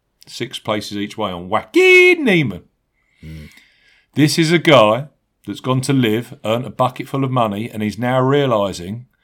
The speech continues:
Speaker 1: that he can't play in major championships anymore. He's ranked seventieth in the world, and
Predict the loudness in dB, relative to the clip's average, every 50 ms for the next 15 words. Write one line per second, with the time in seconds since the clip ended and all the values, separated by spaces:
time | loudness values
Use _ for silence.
0 | _ _ _ _ _ _ _ _ _ _ _ _ -16 -14 -10 -10 -10 -10 -6 -4
1 | -2 -2 -2 -4 -4 -6 -6 -6 -6 -8 -10 -10 -8 -8 -6 -6 -6 -6 -8 -8
2 | -8 -8 -8 -8 -8 -10 -10 -10 -10 -10 -10 -10 -10 -10 -10 -10 -12 -14 _ _
3 | _ _ _ -12 -10 -10 -10 -10 -6 0 0 0 0 0 -4 -10 -14 -10 -8 -4
4 | -2 0 0 0 0 0 0 0 0 0 -2 -4 -4 -4 -2 2 4 4 4 4
5 | 2 0 -4 -10 _ _ _ _ _ _ _ _ _ _ _ _ _ _ _ _
6 | _ _ _ _ _ _ _ _ _ _ _ _ _ _ _ _ _ _ _ _
7 | _ -14 -12 -12 -12